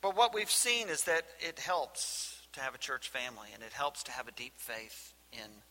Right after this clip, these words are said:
Christ. There was a, a recent study that was published, um, uh, a while back, and last week there was an article in the Federalist that spoke of that, uh, study, and it was a study out of, uh, Duke University.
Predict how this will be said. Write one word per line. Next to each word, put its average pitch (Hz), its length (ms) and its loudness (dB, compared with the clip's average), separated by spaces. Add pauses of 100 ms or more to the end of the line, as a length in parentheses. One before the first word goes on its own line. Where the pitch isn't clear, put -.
(340)
Christ. - 680 -2 (840)
There 113 100 -12
was 123 140 -4
a, 120 200 2 (240)
a 123 120 -6
recent 147 360 2
study 151 380 6
that 127 160 -4
was - 140 -4
published, 147 640 2 (140)
um, 117 340 0 (260)
uh, 123 260 -2
a - 20 -2
while 147 280 8
back, 147 420 10
and 123 120 -4
last 139 380 4
week 151 180 0
there 139 100 -2
was 131 140 -2
an 131 80 -2
article 139 480 6
in 127 100 -4
the 120 60 -8
Federalist 143 680 2
that 127 140 -2
spoke - 380 2
of 123 120 -4
that, 117 260 4 (520)
uh, 120 120 2
study, 131 440 6
and 139 80 0
it 147 80 -4
was 147 140 -4
a 135 60 -4
study 143 380 2
out 127 160 8
of, 120 260 0 (340)
uh, 120 180 4 (100)
Duke 147 300 0
University. 123 840 -4